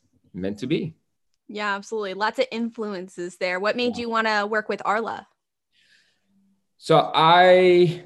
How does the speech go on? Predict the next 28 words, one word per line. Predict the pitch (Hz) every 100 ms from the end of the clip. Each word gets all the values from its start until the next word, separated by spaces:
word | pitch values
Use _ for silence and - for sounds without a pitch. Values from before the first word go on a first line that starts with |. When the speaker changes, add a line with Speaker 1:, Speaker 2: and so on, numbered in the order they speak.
| -
Speaker 1:
I |
like | - 151 160
the | 156
fact | 151 143
that | 139
it's | 123 120
a |
boutique | 98 - 123 123 135 127
company. | 117 107 117 117 117 113 120
I | 113
like | 110 117
the |
fact | 113 113 117 117
that, | 107
uh, | 101
Jason | 98 113 107 117 107
and | 101
Justin | 110 107 - 110 104
are | 98 98
always | 110 110 110
in | 107
the | -
office. | 101 101 107 104 101 -
They're | 107
a | 98
phone | - 107 104
call | - 107
away. | 101 101 101 98 95 95 -